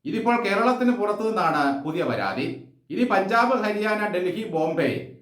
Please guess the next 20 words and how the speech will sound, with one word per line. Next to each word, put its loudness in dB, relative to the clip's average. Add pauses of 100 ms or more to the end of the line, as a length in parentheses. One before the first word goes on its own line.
അങ്ങനെ -2
പലവിധ 2
രാജ്യങ്ങളിൽ 0
നിന്നും 0
ഇത് -2
വരാൻ -2
സാധ്യതയുണ്ട്. -6 (680)
കീഴടങ്ങിയാൽ 6
കോൺഗ്രസ് 0
നേതാക്കൾക്കും -2
തല 0
ഉയർത്തി 0
നടക്കാം. -4
പത്ത് 2
സീറ്റിൽ 4
കൂടുതൽ 2
അവർക്ക് 0
പഞ്ചായത്ത് 0
തെരഞ്ഞെടുപ്പിൽ 0
നേടുകയുമാകാം. 0